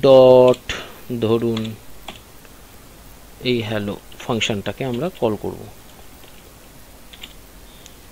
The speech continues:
এই হ্যালো ফাংশনটাকে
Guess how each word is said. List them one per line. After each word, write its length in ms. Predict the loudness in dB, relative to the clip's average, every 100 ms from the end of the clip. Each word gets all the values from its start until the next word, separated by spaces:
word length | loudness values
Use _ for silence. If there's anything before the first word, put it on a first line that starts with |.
| -20 -20 -20 -20 -20 -20 -20 -20 -20 -20 -20 -20 -20 -20 -20 -20 -10 2
এই 80 | 4
হ্যালো 240 | 6 6
ফাংশনটাকে 480 | 4 2 0 0